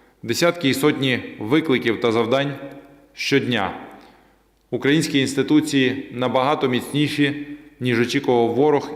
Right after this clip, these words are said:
і навіть союзники. Наші здобутки та виклики, перемоги та успіхи,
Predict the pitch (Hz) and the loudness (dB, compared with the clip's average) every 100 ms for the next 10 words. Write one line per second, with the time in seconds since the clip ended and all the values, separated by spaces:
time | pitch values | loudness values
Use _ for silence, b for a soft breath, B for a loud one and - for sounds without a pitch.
0 | - 120 120 127 127 131 - - - 120 | -6 -4 0 0 0 -2 -10 -16 -6 -2
1 | 117 104 98 - - - - _ _ _ | 0 0 -4 -10 -14 -20 -20 _ _ _
2 | _ _ _ _ _ 123 143 143 135 135 | _ _ _ _ _ -4 0 2 2 4
3 | 147 156 135 127 139 147 135 135 120 - | 4 2 0 2 2 2 0 0 -2 -4
4 | - - - _ 123 131 156 151 127 110 | -14 -20 -20 _ 0 2 4 4 2 0
5 | 98 - 113 107 - 156 160 139 - 127 | -4 -2 0 0 2 2 4 -2 2 0
6 | 104 82 | 0 -6